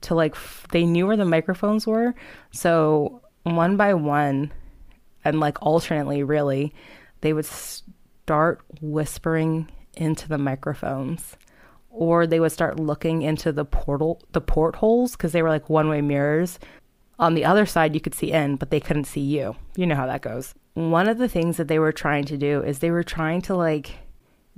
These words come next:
gain the trust of the people who were doing the experiments on them by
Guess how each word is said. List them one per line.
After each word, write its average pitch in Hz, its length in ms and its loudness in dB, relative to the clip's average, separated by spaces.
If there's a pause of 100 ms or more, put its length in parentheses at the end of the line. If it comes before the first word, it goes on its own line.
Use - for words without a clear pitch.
(120)
gain 156 360 0
the 160 100 0
trust 147 500 -6
of 156 140 -2
the 156 60 -2
people 151 360 -2
who 147 140 0
were 143 100 -2
doing 143 300 0
the 139 100 0
experiments 147 680 -4
on 196 180 0
them 208 300 0 (480)
by 147 640 0